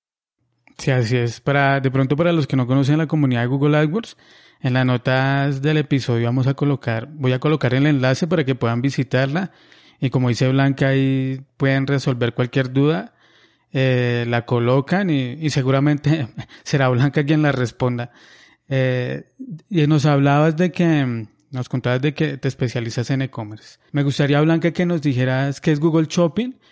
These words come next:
y por qué un e-commerce debe comenzar a usarla. ¿Qué diferencias hay entre esta red y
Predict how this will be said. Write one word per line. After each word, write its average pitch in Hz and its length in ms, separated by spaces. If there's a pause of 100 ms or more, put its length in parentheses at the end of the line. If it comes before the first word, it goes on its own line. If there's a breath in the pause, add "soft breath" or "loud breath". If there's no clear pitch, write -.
(300 soft breath)
y 143 100
por 139 200
qué - 80
un 135 80
e-commerce 151 640
debe 151 220
comenzar 147 380
a 117 80
usarla. 120 440
¿Qué - 120
diferencias 135 640
hay 147 160
entre 147 240
esta 127 260
red 143 420
y 139 360